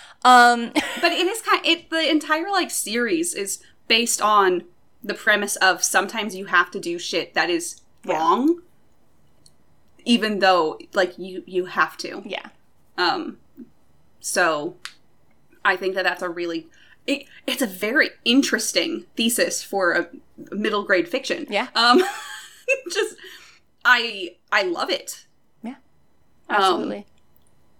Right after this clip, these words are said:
Speaker 2: it's, 'cause, like, the first one, the first set of books is very much family is who you make it.
Speaker 1: Yeah.
Speaker 2: And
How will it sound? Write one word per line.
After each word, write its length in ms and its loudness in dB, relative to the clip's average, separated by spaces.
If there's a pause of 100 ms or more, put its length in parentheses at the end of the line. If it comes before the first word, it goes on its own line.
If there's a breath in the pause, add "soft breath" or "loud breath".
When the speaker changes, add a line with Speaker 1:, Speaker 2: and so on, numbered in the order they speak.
(120)
Speaker 2:
it's, 340 -2 (120)
'cause, 200 -2
like, 160 -2
the 60 -8
first 340 2
one, 320 0 (580)
the 160 -6
first 240 2
set 120 -2
of 100 -14
books 300 -4
is 540 0 (1040 soft breath)
very 360 0
much 580 -2 (420)
family 380 0
is 100 -4
who 80 -6
you 120 -6
make 220 -4
it. 260 -6 (520)
Speaker 1:
Yeah. 180 -10
Speaker 2:
And 480 2